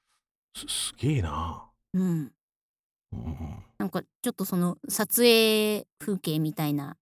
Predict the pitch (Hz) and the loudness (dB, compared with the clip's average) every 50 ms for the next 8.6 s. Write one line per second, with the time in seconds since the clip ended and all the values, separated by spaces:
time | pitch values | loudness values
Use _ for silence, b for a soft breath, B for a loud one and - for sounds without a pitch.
0 | _ _ _ _ _ 180 170 160 147 135 - - 180 - 180 139 135 117 101 95 | _ _ _ _ _ -4 -2 -2 -2 -2 -2 -4 0 4 6 6 8 6 6 4
1 | 90 78 76 82 - - _ _ _ _ _ _ _ _ _ _ _ _ _ _ | 2 0 -2 -6 -12 -16 _ _ _ _ _ _ _ _ _ _ _ _ _ _
2 | - 90 90 - - 87 80 - 151 214 - - 101 262 262 233 320 302 - - | -2 -2 -2 -2 -2 -2 0 0 0 0 2 2 4 4 6 6 4 2 4 2
3 | 247 208 180 165 151 - - _ _ - - - 190 - - - - 190 180 175 | 4 4 4 2 2 -2 -10 _ _ 0 0 2 0 -2 -2 -2 0 2 4 4
4 | 170 165 165 160 160 156 151 - - _ _ - 214 240 262 262 240 202 165 139 | 4 4 4 2 2 0 0 -2 -6 _ _ -4 2 4 6 6 6 6 4 2
5 | - - _ _ _ _ _ - 214 220 220 220 214 214 208 202 185 - 78 - | 0 -6 _ _ _ _ _ -6 -2 0 0 2 2 4 4 4 4 2 0 -4
6 | _ - 190 226 262 240 196 185 - - 214 196 - - 165 160 160 151 - 160 | _ 4 4 6 6 6 6 4 4 4 4 2 2 2 2 2 2 0 0 0
7 | 156 156 160 156 156 156 156 156 - - - _ - 311 311 226 - - 165 180 | 0 0 0 -2 -2 -4 -4 -6 -8 -12 -8 _ 0 2 4 2 4 4 6 6
8 | 175 165 151 147 139 131 123 117 104 95 87 90 | 6 6 6 6 4 4 4 2 0 0 -2 -6